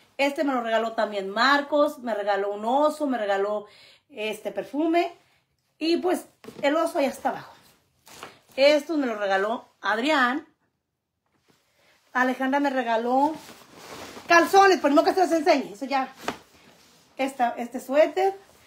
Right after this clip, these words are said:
Y me regaló estas botas, que sinceramente se me hacen bien juveniles, pero cuando yo voy a México, hacen falta mucho estos zapatos, como cuando van al rancho, como para andar allá así como bien a gusto.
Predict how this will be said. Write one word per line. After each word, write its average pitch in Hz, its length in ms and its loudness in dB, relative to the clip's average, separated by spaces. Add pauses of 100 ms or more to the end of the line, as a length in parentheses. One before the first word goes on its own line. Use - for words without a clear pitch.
(200)
Y 214 80 -10
me 220 100 -4
regaló 196 360 -2
estas 190 340 -4
botas, 277 560 0 (520)
que 220 120 -4
sinceramente 185 640 -8
se 170 120 -16
me 151 120 -18
hacen 151 260 -6
bien 151 160 -4
juveniles, 180 640 -10
pero 190 260 -10 (460)
cuando 262 260 0
yo 262 160 0
voy 294 180 4
a 302 80 4
México, 302 640 -2 (920)
hacen 294 360 0
falta 294 260 2
mucho 294 280 2
estos 294 200 -6
zapatos, 294 540 -2 (240)
como 226 160 -8
cuando 226 260 -6
van 226 160 -6
al 220 140 -4
rancho, 233 960 -6 (340)
como 208 280 -10
para 202 140 -2
andar 208 180 -2
allá 214 200 -2
así - 200 -10
como 208 220 -10
bien 208 180 -10
a 214 60 -6
gusto. 226 720 -10